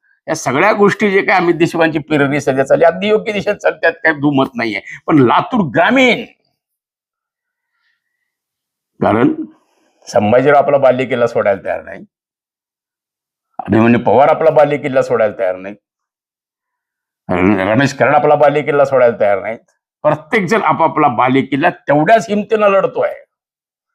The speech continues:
फक्त वारंवार मला पुन्हा हे विचारावं वाटतं की सहकार महर्षी रमेश कराडांच्या प्रश्नांना उत्तर का देत नाही? त्यांनी जे हे प्रश्न उपस्थित केलेत काटा मारण्याचे,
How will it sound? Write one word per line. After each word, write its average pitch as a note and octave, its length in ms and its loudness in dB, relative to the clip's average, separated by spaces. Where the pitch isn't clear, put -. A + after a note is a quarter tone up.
फक्त D3+ 200 0
वारंवार E3 500 4
मला A#3+ 180 2
पुन्हा A#3 300 -2
हे G#3 120 2
विचारावं F3 520 0
वाटतं D3 280 -2
की F#3 140 -6
सहकार A3 540 2
महर्षी G3+ 540 0
रमेश D#3+ 440 -2
कराडांच्या F3+ 500 2
प्रश्नांना F3+ 500 -4
उत्तर A3+ 380 -2
का A#3 160 0
देत F3+ 280 2
नाही? A2 180 -8
त्यांनी D#3 240 2
जे G#3+ 60 2
हे A3+ 140 2
प्रश्न - 280 0
उपस्थित A3+ 320 0
केलेत G#3 280 2
काटा G3 320 0
मारण्याचे, D#3 580 0